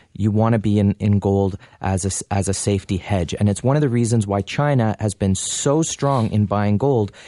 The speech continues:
You know, they have, they have a lot of U S dollars,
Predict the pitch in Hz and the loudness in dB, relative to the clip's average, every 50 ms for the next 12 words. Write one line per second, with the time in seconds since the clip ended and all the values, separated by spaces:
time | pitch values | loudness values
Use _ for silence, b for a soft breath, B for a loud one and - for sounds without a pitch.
0 | B B B - 117 110 104 - 185 185 117 98 - - - 113 143 151 117 95 | B B B 0 0 2 2 2 0 0 0 -2 -6 -8 -4 -2 0 0 0 -2
1 | 76 - _ _ - 101 98 95 98 101 107 117 127 147 156 147 123 - - 110 | -4 -10 _ _ -4 -2 -2 0 0 0 0 0 0 0 0 -2 -2 -2 -2 0
2 | 120 127 127 123 113 - - 120 113 113 110 104 95 87 87 90 | 2 4 4 2 2 0 0 0 2 2 2 2 0 0 -2 -4